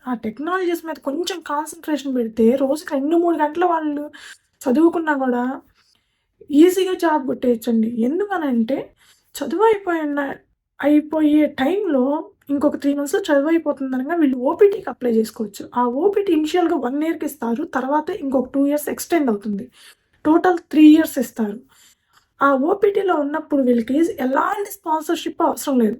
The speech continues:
అంటే ఏ ఎంప్లాయర్ వీళ్ళని స్పాన్సర్ చేయాల్సిన అవసరం లేదు. కాబట్టి స్పాన్సర్‌షిప్ అవసరం లేకపోతే ఇక్కడ అమెరికన్ కంపెనీస్ అయినా ఇండియన్ కంపెనీస్ అయినా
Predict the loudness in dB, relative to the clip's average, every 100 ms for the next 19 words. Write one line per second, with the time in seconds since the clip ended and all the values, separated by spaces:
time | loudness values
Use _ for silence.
0 | -6 -6 -4 -4 -6 2 4 4 2 -2
1 | -2 0 0 -2 0 0 -2 -4 0 2
2 | 2 -2 -2 -2 -2 -2 -4 -4 -2 0
3 | 0 -2 -10 -20 _ _ -6 0 2 2
4 | 0 -2 0 0 2 -2 -4 -4 -2 -4
5 | -4 -2 0 0 0 0 2 4 2 2
6 | -2 -4 -4 -2 -2 -2 -4 -4 -6 -4
7 | -6 -4 -2 -2 -2 -2 0 0 -2 -2
8 | -4 -2 -2 -2 -2 -2